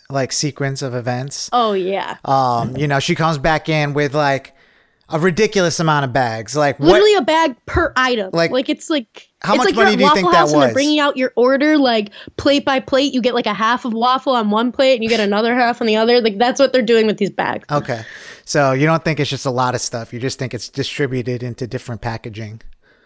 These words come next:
Speaker 2: Yeah. And then they always, they always seem to be getting, like,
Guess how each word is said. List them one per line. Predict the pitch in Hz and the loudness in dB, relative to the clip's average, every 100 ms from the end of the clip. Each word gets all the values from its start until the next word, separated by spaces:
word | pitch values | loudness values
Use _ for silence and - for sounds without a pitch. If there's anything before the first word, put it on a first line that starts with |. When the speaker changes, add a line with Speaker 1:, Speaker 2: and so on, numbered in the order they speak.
| _ | _
Speaker 2:
Yeah. | - 233 196 - - | 0 0 0 -6 -4
And | 247 277 | 0 2
then | 302 294 285 | 4 2 0
they | 226 254 | 0 2
always, | 247 247 302 294 | 2 4 2 2
they | 247 269 | 2 4
always | 311 359 | 4 2
seem | 359 349 | 4 4
to | |
be | 311 | 4
getting, | 202 254 254 | 2 2 2
like, | 240 214 185 | 2 2 0